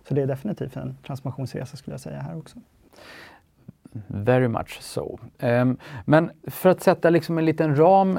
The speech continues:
Speaker 2: till, till diskussionen så kanske vi istället, vi kan börja här också lite grann, att jag skulle gärna höra din syn på lite grann. Så,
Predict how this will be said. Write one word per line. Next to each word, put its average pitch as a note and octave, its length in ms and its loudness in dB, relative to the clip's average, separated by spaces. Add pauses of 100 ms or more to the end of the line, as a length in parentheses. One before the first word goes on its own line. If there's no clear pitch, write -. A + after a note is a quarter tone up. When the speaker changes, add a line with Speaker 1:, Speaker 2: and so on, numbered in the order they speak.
(120)
Speaker 2:
till, D3+ 280 -2
till D3+ 160 0
diskussionen C3 560 -2
så A#2 120 -6
kanske A#2+ 300 -2
vi B2 200 2 (720)
istället, B2 540 0
vi C3+ 60 2
kan C3+ 340 -2
börja D#3 440 6
här D3 160 2
också - 240 -4
lite B2 200 -4
grann, A#2 220 -2
att A#2 180 -4
jag A#2 100 2
skulle D#3+ 200 -4
gärna B2 200 -2
höra A#2 260 -2
din C#3 340 0
syn A2+ 280 -4
på - 160 -8
lite A2+ 200 -4
grann. A2 180 0
Så, B2 220 -2